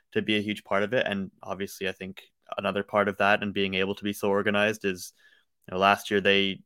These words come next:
had Abdul Sissoko at the base of that midfield and the past few weeks they've had Alberto Zapater, that same kind of experienced, uh,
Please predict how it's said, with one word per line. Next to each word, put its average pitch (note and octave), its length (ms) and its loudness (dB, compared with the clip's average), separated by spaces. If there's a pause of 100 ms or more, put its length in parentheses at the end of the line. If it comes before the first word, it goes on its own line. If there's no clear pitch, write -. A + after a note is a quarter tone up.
(140)
had G#2 540 4
Abdul G#2 280 2
Sissoko A2 580 2
at A2 80 -2
the A2 80 2
base A2 200 4
of A2 80 -4
that A2 120 4
midfield A2+ 520 0 (100)
and G2+ 220 2
the G2 60 -2
past G2+ 280 2
few G#2 140 -4
weeks G2 220 -4
they've G2 120 -4
had F#2 320 0 (100)
Alberto G2 300 0
Zapater, F#2+ 580 0 (360)
that G2 200 0
same F#2+ 200 -6
kind F#2+ 240 0
of F2+ 200 -4 (800)
experienced, A2+ 1080 4 (180)
uh, F#2+ 280 2